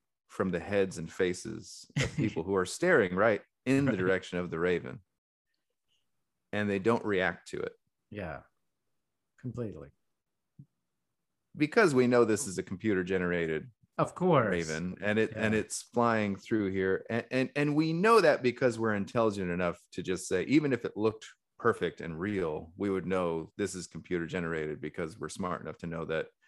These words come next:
Speaker 1: you can't train the raven to do that,
Speaker 2: <laughs>
Speaker 1: and follow the camera and do all that kind of stuff.
Speaker 2: Right.
Speaker 1: However,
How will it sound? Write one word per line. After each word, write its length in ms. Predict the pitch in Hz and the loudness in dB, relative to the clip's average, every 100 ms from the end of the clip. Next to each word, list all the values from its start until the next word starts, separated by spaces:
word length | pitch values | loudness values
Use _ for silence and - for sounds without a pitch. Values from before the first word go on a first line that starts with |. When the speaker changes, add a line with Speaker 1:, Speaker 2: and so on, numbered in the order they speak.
| _ _ _ _ | _ _ _ _
Speaker 1:
you 100 | 117 110 | -6 -6
can't 220 | 87 - | -6 -8
train 260 | - 78 78 | -8 -8 -8
the 80 | |
raven 400 | 76 - - - - _ _ | -8 -8 -8 -14 -16 _ _
to 80 | - | -8
do 160 | 143 131 | 0 0
that, 260 | - 185 - | 4 4 4
Speaker 2:
<laughs> 100 | 185 | 4
Speaker 1:
and 80 | 165 | 2
follow 260 | 90 87 | 2 0
the 100 | 71 73 | -2 -6
camera 400 | 101 87 76 80 | -6 -4 -4 -6
and 120 | 76 | -6
do 80 | - | -4
all 100 | 82 | -4
that 120 | - | -4
kind 160 | - 90 | -6 -8
of 60 | 92 | -8
stuff. 280 | - 92 - _ | -10 -10 -12 _
Speaker 2:
Right. 300 | 92 85 78 - _ _ _ _ _ _ _ _ _ _ _ _ _ | -10 -10 -10 -16 _ _ _ _ _ _ _ _ _ _ _ _ _
Speaker 1:
However, 720 | 117 123 156 113 78 - 85 | 4 6 6 4 -2 -4 -10